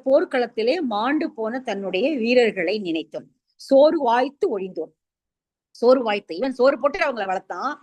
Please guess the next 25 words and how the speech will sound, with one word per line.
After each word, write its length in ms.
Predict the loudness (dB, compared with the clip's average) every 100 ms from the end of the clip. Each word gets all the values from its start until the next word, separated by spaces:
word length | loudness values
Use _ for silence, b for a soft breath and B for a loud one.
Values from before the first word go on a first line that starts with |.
| _ _ _ _ 4
சோறு 200 | 4 6
வாய்த்து 300 | 4 2 2
அவர்கள் 300 | 2 0 -2
உருவாக்கப்பட்டார்கள் 800 | 2 0 0 -6 -6 -6 -4 -4
படைகளாக. 540 | 0 0 0 -2 -4 -2 -2 -2 -10 _ _ 2
ஒழிந்தோர், 460 | 4 4 2 -2
இப்ப 140 | -2 -2
அவங்க 420 | -2 -4 -4 -2
இறந்து 280 | 0 0 0
போயிட்டாங்க 340 | 0 -2 -4 -6
போர்க்களத்துல. 520 | -4 -2 -2 -2 -6 -10 _ _ -2
அப்போ 160 | 2 4
சோறு 380 | 6 6 6 4
வாய்த்து 400 | 4 4 0 -2
ஒழிந்தோர், 460 | 0 -2 -2 -4 -6 -10
அது 140 | 0
எப்படி 260 | 2 4 6
ஒவ்வொருத்தரும் 500 | 6 6 4 4 2
ஐடென்டிஃபை 440 | 4 2 0 -2
பண்றதுக்கும் 540 | -4 -4 -6 -4 -6 -6 -10 _ _ _ _ -2
என்ன 160 | 0 2
மாதிரியான 540 | 2 2 0 0 0
ஒரு 100 | -2
அட்ஜெக்டிவ் 400 | -4 -6 -8 -8 -6
கொடுத்து 380 | -6 -4 2